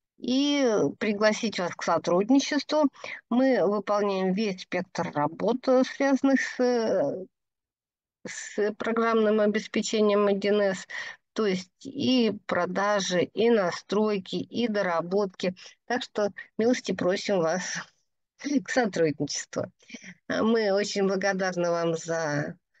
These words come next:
время, которое вы нам уделили, за внимание. Надеюсь, что, э, мы вам ещё пригодимся. <laughs> Надеемся на дальнейшее сотрудничество. На этом разрешите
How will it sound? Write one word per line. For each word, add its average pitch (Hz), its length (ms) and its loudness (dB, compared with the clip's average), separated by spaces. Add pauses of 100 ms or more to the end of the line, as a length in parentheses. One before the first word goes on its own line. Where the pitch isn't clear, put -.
(140)
время, 277 380 2
которое 233 500 -2
вы 208 100 0
нам 208 240 2
уделили, 185 840 0
за 151 300 -4 (440)
внимание. 233 680 2 (500)
Надеюсь, 202 640 0
что, 180 520 0 (640)
э, - 300 -10
мы 104 800 0
вам 202 220 6
ещё 196 260 0
пригодимся. 196 800 0
<laughs> 196 600 -4
Надеемся 202 540 -2
на 165 140 0
дальнейшее 240 540 -2
сотрудничество. 202 840 -2
На 214 140 4
этом 240 240 0
разрешите 202 720 -2